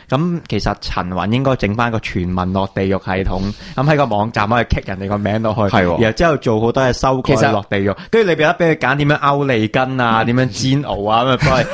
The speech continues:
Speaker 1: 配返個 package，
Speaker 2: <laughs>
Speaker 1: 跟住呢，就可以有段片出嚟嘅，跟住之後可以放上 YouTube share 出嚟，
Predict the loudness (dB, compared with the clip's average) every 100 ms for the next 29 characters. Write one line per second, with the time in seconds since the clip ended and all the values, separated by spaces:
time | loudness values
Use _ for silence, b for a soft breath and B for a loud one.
0 | 0 2 4 4 2 2 -2 0 -2 -4
1 | -6 -2 0 2 2 2 2 2 2 2
2 | 2 0 -2 0 2 2 2 2 0 0
3 | 2 2 2 2 2 2 0 2 2 2
4 | 2 0 0 0 0 0 -4 -2 -4